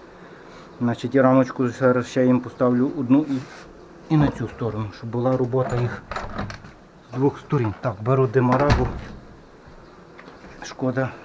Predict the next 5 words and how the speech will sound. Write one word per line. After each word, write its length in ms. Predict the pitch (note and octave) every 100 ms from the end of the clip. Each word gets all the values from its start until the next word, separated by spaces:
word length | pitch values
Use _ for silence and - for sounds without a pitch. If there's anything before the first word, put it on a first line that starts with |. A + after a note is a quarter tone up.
| - -
давити 380 | A#2+ B2 -
бджіл. 260 | A2+ G#2 A2 F2+ - - - - - - - -
Трошки 320 | A#2+ - -
димком. 520 | G2+ A#2 - F#3 E3+ - - - - - - - - - - - - - - - - -
Так, 140 | B2